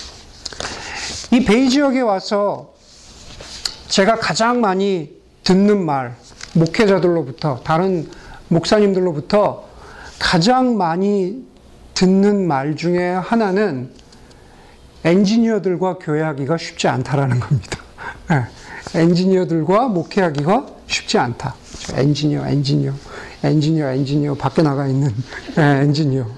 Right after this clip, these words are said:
예. 너무 일차원적이고, 우리 미영자매는 엔지니어로 봐야 될지 아닐지, 아니죠. 예. 너무 일차원적이고 말초적인 해석일지 모르겠지만은,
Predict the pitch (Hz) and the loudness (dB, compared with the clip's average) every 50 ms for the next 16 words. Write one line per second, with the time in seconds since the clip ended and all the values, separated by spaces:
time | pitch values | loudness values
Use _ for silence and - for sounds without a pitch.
0 | - - - 170 170 165 135 - - - - - - - - - - - - - | -12 -6 -2 0 0 0 -2 -6 -10 -14 -14 -14 -14 -12 -12 -12 -12 -14 -14 -14
1 | - - - - - 190 208 233 269 277 247 220 226 220 233 - 285 269 269 269 | -16 -16 -10 -2 2 2 4 4 4 4 4 2 2 0 2 2 2 2 2 2
2 | 262 220 254 247 214 226 214 208 247 247 247 240 220 190 165 - - - - _ | 2 0 -2 -2 -2 -2 0 2 4 4 4 4 2 0 -2 -6 -12 -18 -20 _
3 | _ _ _ _ - - - - - - - - - - - - - - 170 160 | _ _ _ _ -20 -20 -20 -20 -20 -20 -20 -20 -18 -16 -16 -12 -6 -2 0 2
4 | 160 131 143 185 226 254 240 247 226 214 202 185 175 143 139 - - 185 147 165 | 2 4 4 4 4 2 0 0 0 0 0 0 -2 -4 -6 -6 -2 0 0 2
5 | 156 180 214 226 214 190 180 156 131 98 95 - 214 214 208 208 - - - - | 4 4 4 4 2 2 0 -2 -2 -4 0 0 0 0 0 -2 -2 -2 0 0
6 | 196 175 190 208 156 - - - - 262 - - - - 381 - - 185 - - | 0 0 0 0 -2 -4 -6 -4 -2 -2 -2 -2 -2 -2 -2 0 0 -2 2 2
7 | 247 226 165 - 220 214 180 - - - - - 294 - - - 330 381 - - | 2 2 2 2 2 2 0 0 -4 -4 0 0 0 0 0 0 0 0 0 0
8 | - 202 185 175 170 - - - - - - - - - - - - - - - | 0 0 0 0 -2 -6 -6 -4 -4 -4 -2 -2 -2 -4 -4 -4 -6 -6 -2 2
9 | 202 214 240 269 294 247 226 240 233 240 - 294 294 285 269 254 262 262 220 247 | 2 4 4 4 4 4 4 2 2 2 2 2 2 2 2 2 0 -2 -2 -2
10 | 240 240 254 247 208 170 175 180 - - 254 233 247 240 226 233 226 233 247 240 | -2 0 0 0 0 0 -2 -2 -4 -4 -2 -2 -2 -2 -2 -2 -2 -2 -2 -2
11 | 262 226 226 220 226 - 240 202 180 175 175 190 175 180 - 185 175 170 175 202 | -2 -2 -2 -4 -2 -2 -2 0 0 0 0 -2 -2 -2 -2 -2 -2 0 0 0
12 | 208 190 160 143 156 196 233 | 0 -2 -4 -6 -8 -10 -12